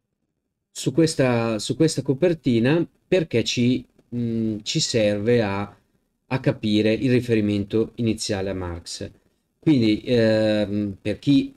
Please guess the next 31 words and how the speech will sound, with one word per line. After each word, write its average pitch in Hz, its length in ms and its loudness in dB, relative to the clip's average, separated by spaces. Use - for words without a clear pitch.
ha 113 200 -4
un'infarinatura 107 1300 0
di, 104 500 -4
eh, 107 120 -14
quello 107 280 -6
che 113 120 -4
è - 20 0
il 107 80 -6
pensiero 110 400 -4
di 131 100 0
Marx, 127 600 -2
si - 280 -4
parla 120 420 0
di 113 140 -2
struttura 120 880 0
e 117 60 0
sovrastruttura, 101 1160 -6
quindi 101 500 -4
è 113 320 0
ovviamente 110 440 0
in 98 80 -4
questo 101 220 -6
caso 110 280 -2
non 113 200 2
il 107 120 0
Marx 107 380 -4
economista, 117 680 0
ma 98 120 -8
il 95 60 -8
Marx 104 360 -8
materialista 110 1080 -4